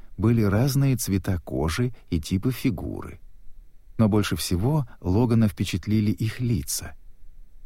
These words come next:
Вся компания улыбалась, будто радовалась присутствию друг друга. Один мужчина,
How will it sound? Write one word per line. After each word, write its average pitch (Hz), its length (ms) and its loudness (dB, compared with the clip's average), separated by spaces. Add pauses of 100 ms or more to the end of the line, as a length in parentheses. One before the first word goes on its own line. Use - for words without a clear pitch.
(280)
Вся - 240 0
компания 80 580 2
улыбалась, 71 840 -2 (300)
будто 104 400 0
радовалась 120 520 4
присутствию 92 680 -2
друг 82 240 -2
друга. - 440 -6 (1400)
Один 113 300 6
мужчина, 104 680 2